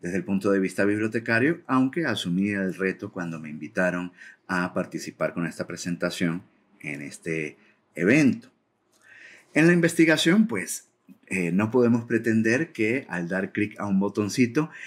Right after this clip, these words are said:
ya me va a aparecer un artículo publicable. Pues no,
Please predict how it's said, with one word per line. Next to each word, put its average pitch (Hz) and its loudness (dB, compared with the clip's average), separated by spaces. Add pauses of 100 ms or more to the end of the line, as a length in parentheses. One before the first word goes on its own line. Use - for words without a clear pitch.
(140)
ya 120 4
me 110 4
va 104 2
a 98 0
aparecer 90 -2
un 120 6
artículo 87 -4
publicable. 82 -4 (560)
Pues 80 -6
no, 90 -6